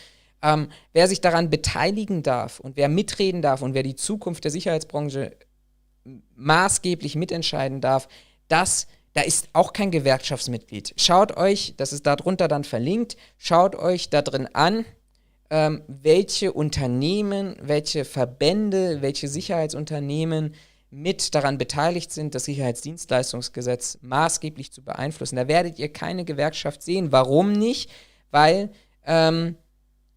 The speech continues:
der, der, die Gewerkschaft in der, in der klassischen Sicherheitsbranche abhängig vom Flughafen keine nennenswerte Rolle spielt. Und ich bin der Meinung,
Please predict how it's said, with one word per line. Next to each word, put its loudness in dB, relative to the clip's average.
der, 4
der, 4
die -20
Gewerkschaft -2
in -8
der, -2
in -12
der -14
klassischen 0
Sicherheitsbranche -4
abhängig -8
vom -16
Flughafen -12
keine -2
nennenswerte -6
Rolle -2
spielt. -14
Und -6
ich -4
bin 2
der 8
Meinung, 2